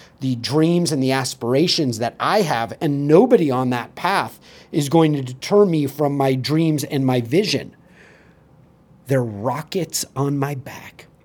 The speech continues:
that teacher's comments. "Today, you'd never know that I used to struggle."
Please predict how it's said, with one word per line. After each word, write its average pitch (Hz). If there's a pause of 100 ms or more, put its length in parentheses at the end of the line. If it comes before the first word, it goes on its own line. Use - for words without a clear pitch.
that 95
teacher's 120
comments. 98
"Today, 123
you'd 135
never 120
know 107
that -
I 104
used 101
to 95
struggle." -